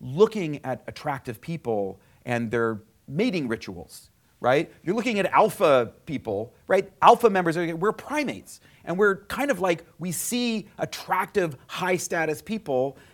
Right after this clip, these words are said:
you know, engaging in, in social rituals, and it's fascinating. What is he gonna say to her? What is she gonna do? Um, and, you know, just, like, just sitting in the dark and kinda drooling and watching that thing is one of the things that's happening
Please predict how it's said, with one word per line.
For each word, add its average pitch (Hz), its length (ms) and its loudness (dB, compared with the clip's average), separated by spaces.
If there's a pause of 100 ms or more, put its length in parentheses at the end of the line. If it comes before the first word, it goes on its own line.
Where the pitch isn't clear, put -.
you 160 100 -2
know, 156 200 8
engaging 156 760 0
in, 143 380 -6
in 139 140 -2
social 151 340 -2
rituals, 170 420 0
and 226 100 -6
it's 247 160 -12
fascinating. 156 720 -8 (300)
What 180 120 -2
is 202 60 -6
he 214 60 -4
gonna 220 160 -4
say 220 260 -4
to 185 100 -2
her? 143 140 -2
What 135 140 0
is 160 60 -4
she 208 180 -8
gonna 180 220 -4
do? 110 340 -4 (400)
Um, 139 500 0 (280)
and, 160 440 0 (220)
you 202 160 -4
know, 160 160 0
just, 202 240 -6
like, 175 380 -6
just 160 240 -10
sitting 214 220 -2
in 180 80 -4
the 160 60 -4
dark 165 340 -2
and 143 80 -10
kinda 160 180 -8
drooling 147 560 -4
and 131 120 -6
watching 190 300 -6
that 160 100 -8
thing 240 160 -4 (180)
is 156 140 0
one 170 200 4
of 240 60 2
the 202 80 2
things 233 340 4
that's 180 160 -2
happening 151 640 0